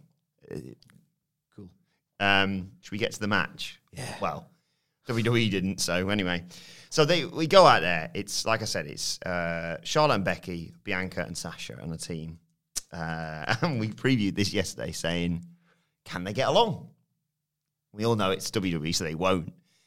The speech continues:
Speaker 1: And we just basically anticipated a finish where maybe Charlotte walks out, someone walks out on their partner, and then you can pin one of them because, yeah, your numbers game,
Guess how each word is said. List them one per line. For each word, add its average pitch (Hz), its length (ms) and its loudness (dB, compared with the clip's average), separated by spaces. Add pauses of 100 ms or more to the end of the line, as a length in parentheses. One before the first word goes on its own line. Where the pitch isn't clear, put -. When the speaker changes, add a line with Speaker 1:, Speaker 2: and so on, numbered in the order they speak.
(460)
Speaker 1:
And 87 160 -6
we 95 100 0
just 98 360 -2
basically 90 500 -4 (160)
anticipated 87 540 -6
a - 40 -10
finish 90 360 -8
where 90 120 -8
maybe 95 320 0
Charlotte 98 400 4
walks 92 380 -4
out, - 100 -4
someone 185 280 2
walks 127 280 0
out 104 140 2
on 92 80 -4
their 90 100 -2
partner, 87 640 -4 (760)
and 101 240 -2
then 104 280 6
you 104 80 0
can 120 180 -2
pin 165 220 6
one 127 140 8
of 120 60 4
them 120 180 6
because, 120 800 4
yeah, 160 240 2 (800)
your 98 160 -6 (200)
numbers 127 300 2
game, 113 560 6